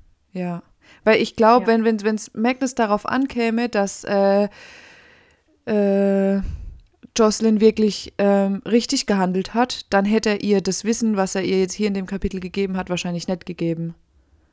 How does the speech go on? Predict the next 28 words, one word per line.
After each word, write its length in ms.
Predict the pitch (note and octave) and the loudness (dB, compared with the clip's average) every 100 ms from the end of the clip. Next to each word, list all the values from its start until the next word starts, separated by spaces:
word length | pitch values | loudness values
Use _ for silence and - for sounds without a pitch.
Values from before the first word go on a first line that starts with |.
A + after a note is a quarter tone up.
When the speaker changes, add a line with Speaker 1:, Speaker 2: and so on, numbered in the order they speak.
| _ _ _ _ _ _ _ _ _ _ | _ _ _ _ _ _ _ _ _ _
Speaker 2:
Mhm. 420 | G3+ E3 F#3 F#3+ _ _ _ - | -8 -6 -8 -10 _ _ _ -12
Ja. 240 | F#3 - _ _ _ _ - | -10 -10 _ _ _ _ -16
Speaker 1:
Ja. 280 | F3+ E3+ F3 _ _ _ | -12 -12 -16 _ _ _
Mal, 400 | - F#3+ F#3 F#3 - | -10 -8 -8 -12 -8
mal 240 | A3 A#3+ | 0 0
schauen. 440 | B3 A3+ F#3 F3 F3 | 4 4 4 2 0
Wir, 360 | G3+ G3 F#3+ - | 2 2 0 -6
äh, 160 | - - - - _ _ | -10 -12 -14 -20 _ _
werden 180 | G#3 G3 | -8 -6
ja 80 | F#3+ | -8
vielleicht 300 | - F#3 F#3 | -8 -10 -10
noch 80 | |
schlauer 300 | E3+ F#3 F3+ | -14 -12 -10
in 60 | F3 | -12
den 100 | F3 | -14
nächsten 240 | F3+ - | -16 -16
Kapiteln. 460 | F3+ F3+ F3+ F3 F3 _ _ _ - _ _ | -18 -16 -14 -14 -16 _ _ _ -20 _ _
Genau. 360 | - F3 E3+ F3 - - - _ _ _ _ _ _ _ - | -14 -12 -12 -14 -18 -20 -20 _ _ _ _ _ _ _ -2
Isabel 480 | C#4+ C4 C4 C#4 | 0 0 2 2
ist 180 | C4+ A3 | 2 0
jetzt 160 | A#3 - | -2 -2
erstmal 400 | F#3 F3+ F3+ E3+ | -4 -2 -6 -8
ziemlich 480 | - A3 G3 E3+ - | -2 -2 -2 -6 -2
fertig 380 | C4+ C4 B3+ | 0 0 0
mit 120 | A#3+ A#3 | 0 0
der 140 | A3+ | 0
Welt. 440 | A3 A3 A3 G#3+ - | 2 2 2 -2 -4
Ähm, 800 | G3+ G3 G3 F#3+ F#3+ F#3+ F#3+ | -4 -4 -6 -6 -6 -8 -10